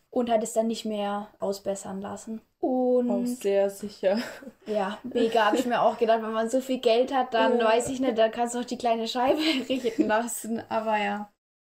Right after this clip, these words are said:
Speaker 1: Vor diesem Fenster stand ein Koffer. Wurde erstmal aber keine Aufmerksamkeit geschenkt. Es gibt auch Videos von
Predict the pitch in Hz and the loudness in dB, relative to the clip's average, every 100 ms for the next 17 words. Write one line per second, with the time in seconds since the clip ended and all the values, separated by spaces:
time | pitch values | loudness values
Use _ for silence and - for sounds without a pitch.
0 | _ 247 269 285 277 240 247 247 - 226 | _ 0 2 0 -6 -6 -4 -4 -2 -2
1 | - 208 196 196 - 190 185 - 185 190 | -2 -4 -2 -4 -4 -4 -4 -4 -8 -10
2 | _ _ _ _ - 226 208 202 208 214 | _ _ _ _ 0 2 2 0 -2 -4
3 | 196 196 - 214 214 202 247 277 254 - | -4 -4 -4 -2 -2 -2 -4 -4 -6 -6
4 | 233 226 226 226 220 233 226 220 - - | -8 -6 -6 -6 -8 -6 -6 -6 -14 -12
5 | - - 302 - - 220 220 220 262 311 | -8 -6 -6 -4 0 0 0 0 2 2
6 | 294 330 339 349 - - 262 285 320 | 2 2 0 -2 -8 -4 -4 -2 -4